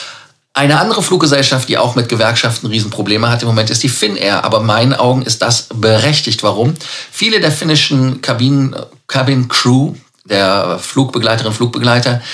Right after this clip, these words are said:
sind noch in Kurzarbeit und sie können sich auch ihr Leben in Finnland, was relativ teuer ist übrigens, nicht wirklich leisten, dass sie sogar teilweise Zweit- oder Drittjobs haben.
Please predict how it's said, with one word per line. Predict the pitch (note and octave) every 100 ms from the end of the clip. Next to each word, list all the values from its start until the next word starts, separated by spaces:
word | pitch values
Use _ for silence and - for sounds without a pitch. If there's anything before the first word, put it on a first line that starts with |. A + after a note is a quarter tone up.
| -
sind | G#2+ G#2+ D3 D3
noch | D3+
in | E3+
Kurzarbeit | - G3+ D#3+ A#2+ A#2 A#2
und | B2
sie | - A#2
können | - F#3+
sich | G3+ F3+ -
auch | C#3+
ihr | D3+ B2
Leben | A2+ C#3+ E3+
in | D3
Finnland, | B2 D3 C#3 B2+
was | C3
relativ | D3+ F#3 - B2
teuer | - F#3+
ist | - -
übrigens, | - - A2+ D#3 - - - -
nicht | - D#3+ E3+
wirklich | F3 E3
leisten, | D#3+ G3 -
dass | C#3
sie | D3+
sogar | C#3+ C3
teilweise | B2+ B2+ B2+ A#2+
Zweit- | - C3+ D#3+ -
oder | B2+
Drittjobs | A2 - G3 - A2+ - F#2+ - - -
haben. | - D#2 -